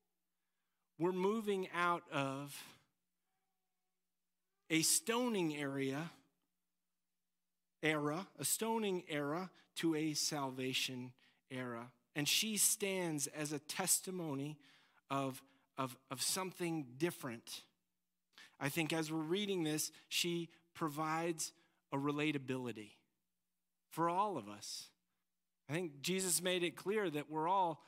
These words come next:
you know, we might not be literal prostitutes, but we're prostitutes in one way, in one capacity or another, right? Like,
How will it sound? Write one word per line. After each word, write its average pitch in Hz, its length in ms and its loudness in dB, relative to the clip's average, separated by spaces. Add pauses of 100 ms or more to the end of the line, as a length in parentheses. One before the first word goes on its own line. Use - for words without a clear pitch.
(220)
you 147 80 2
know, 151 100 2
we 165 160 2
might 202 220 0
not 175 240 2
be 156 240 4 (180)
literal 196 420 4
prostitutes, 156 800 2
but 156 160 -2
we're 160 120 0
prostitutes 190 680 0
in 156 140 0
one 196 220 2
way, 185 260 2
in 165 240 0
one 214 240 0
capacity 202 540 0
or 202 80 0
another, 214 320 -2
right? 208 320 2
Like, 180 240 0